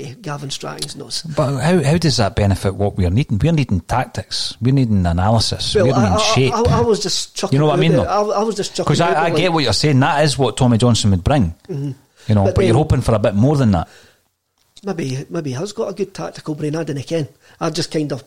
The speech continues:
Speaker 1: painted him as a sort of Terry McDermott figure there, didn't I?
Speaker 2: Mm-hmm, you
Speaker 1: So,
Speaker 2: did.
Speaker 1: but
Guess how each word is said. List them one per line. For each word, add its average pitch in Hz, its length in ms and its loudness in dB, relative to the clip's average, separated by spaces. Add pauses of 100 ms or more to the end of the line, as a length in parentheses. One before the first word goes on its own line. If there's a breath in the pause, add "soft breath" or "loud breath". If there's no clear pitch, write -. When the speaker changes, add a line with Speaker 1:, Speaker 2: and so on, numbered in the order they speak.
(140)
Speaker 1:
painted 156 320 -4
him 147 100 -8
as 139 100 -8
a 143 60 -6
sort 151 300 -6
of - 100 -16
Terry 143 240 -4
McDermott 160 540 -8
figure 143 260 -16
there, 143 160 -14
didn't 175 280 -12
I? - 320 -10
Speaker 2:
Mm-hmm, 87 160 2 (100)
you - 80 2
Speaker 1:
So, 101 180 2
Speaker 2:
did. 202 300 -10
Speaker 1:
but - 260 -2